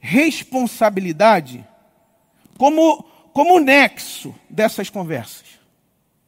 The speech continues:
Se você lê atentamente o Evangelho de Lucas, do cap-, no capítulo onze, do versículo quatorze até o versículo nove do capítulo treze, é praticamente a mesma conversa.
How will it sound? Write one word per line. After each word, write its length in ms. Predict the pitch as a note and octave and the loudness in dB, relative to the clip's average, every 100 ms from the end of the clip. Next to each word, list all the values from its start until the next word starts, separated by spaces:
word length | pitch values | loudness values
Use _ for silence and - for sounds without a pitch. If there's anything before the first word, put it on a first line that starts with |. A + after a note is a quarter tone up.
| _ _ _ - _ _ | _ _ _ -20 _ _
Se 240 | - E4+ | -2 0
você 440 | F#4+ F4+ - B3+ A3+ | 2 0 0 0 0
lê 360 | A3 A3 F#3 | 2 2 2
atentamente 920 | - A3+ - D#4+ E4 C4+ A3 E3+ C#3+ A3 | 2 0 0 -4 -2 -2 -2 -6 -6 -4
o 40 | |
Evangelho 500 | A3 A#3 G3+ B3 B3+ | -4 -4 -2 -2 -2
de 120 | A#3+ | -4
Lucas, 440 | G3+ C3 - - - | -4 -6 -10 -20 -12
do 160 | F#3 | -8
cap-, 340 | - A3+ - G#3 | 0 0 0 -8
no 100 | A#3 | -4
capítulo 600 | A3+ A3+ D4 C#4 C4+ G#3+ | -4 -2 -4 -4 -4 -4
onze, 180 | D#3 C#3+ | -6 -8
do 80 | |
versículo 560 | G#3 A3 - C#4+ C#4 C4+ | -6 -6 -6 -8 -6 -8
quatorze 760 | - B3 - F3+ D3+ C3 - - _ - - _ | 0 0 0 -6 -6 -8 -14 -20 _ -20 -20 _
até 720 | A#3+ C4+ C4+ - D4 C#4+ D#3+ - | 2 2 0 -2 2 2 0 -2
o 140 | A#3+ | -6
versículo 640 | A#3 A3 - B3+ A#3+ A3+ G#3 | -2 -4 -4 -6 -4 -4 -4
nove 560 | G3+ A3 B3+ A3+ E3 | -4 0 2 2 -2
do 120 | E3 G3 | -10 -6
capítulo 540 | F#3+ - G3 D#3+ D3 | -6 -6 -12 -10 -16
treze, 560 | - G#3 F#3 B2 C3 - | -6 -2 -2 -4 -14 -8
é 120 | B3+ | -6
praticamente 1080 | C4+ - C4 C4+ B3+ C4 A#3+ A3 G3+ A3+ A3 | -6 0 2 2 0 -10 -6 -6 -4 -6 -6
a 60 | G3+ | -8
mesma 460 | G3 A3 G3+ G3 | -4 -4 -4 -6
conversa. 600 | F#3 F#3+ D3 A2 - - | -10 -10 -10 -12 -14 -20